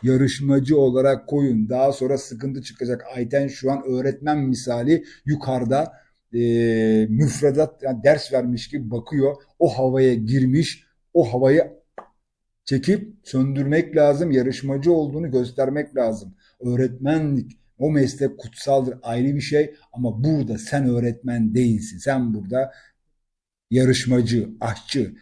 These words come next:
işte MasterChef yarışmacısın. Orada o cümleyi gördüm. Bu akşam onun detayını çok iyi merak ediyorum.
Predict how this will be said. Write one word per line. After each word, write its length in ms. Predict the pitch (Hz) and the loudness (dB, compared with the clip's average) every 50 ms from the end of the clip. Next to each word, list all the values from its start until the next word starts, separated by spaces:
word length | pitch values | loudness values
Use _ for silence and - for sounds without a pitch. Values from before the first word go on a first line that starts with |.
| _ _ _ _ _ - 101 | _ _ _ _ _ -14 -14
işte 360 | 104 - - - 127 120 113 | -14 -12 -2 0 2 2 2
MasterChef 760 | 113 143 151 143 147 - 139 120 107 - - 131 120 - - | 2 2 0 0 -2 -4 -4 -4 -4 -2 -4 -6 -6 -4 -4
yarışmacısın. 840 | 110 107 104 - - - 95 92 90 85 - - 165 180 180 185 - - _ _ - | -6 -4 -4 -6 -10 -10 -12 -12 -12 -12 -10 -4 -2 -2 -2 -2 -8 -18 _ _ -4
Orada 300 | 131 143 156 151 147 147 | 0 0 0 2 2 2
o 200 | 139 143 139 127 | 2 2 0 0
cümleyi 420 | 120 131 143 139 143 139 139 135 | -2 -2 -2 0 2 2 2 2
gördüm. 520 | 131 139 135 135 135 131 143 139 131 123 120 | 2 4 2 2 2 0 -2 -2 -2 -2 2
Bu 180 | 131 131 135 | 4 4 4
akşam 340 | 135 131 - - 139 131 135 | 2 2 -2 -6 -6 -6 -6
onun 240 | 135 139 139 127 110 | -6 -6 -8 -6 -6
detayını 440 | 120 117 113 123 131 131 135 135 113 | -6 -8 -6 -4 -4 -2 -2 -4 -4
çok 280 | - 143 - - - | -8 -10 -12 -12 -10
iyi 120 | 139 127 120 | -6 -6 -4
merak 400 | 120 120 117 127 131 123 - 131 | -4 -4 -4 -4 -4 -6 -8 -10
ediyorum. 420 | 127 127 143 143 135 143 143 - | -10 -6 -2 -2 -2 -2 -2 -6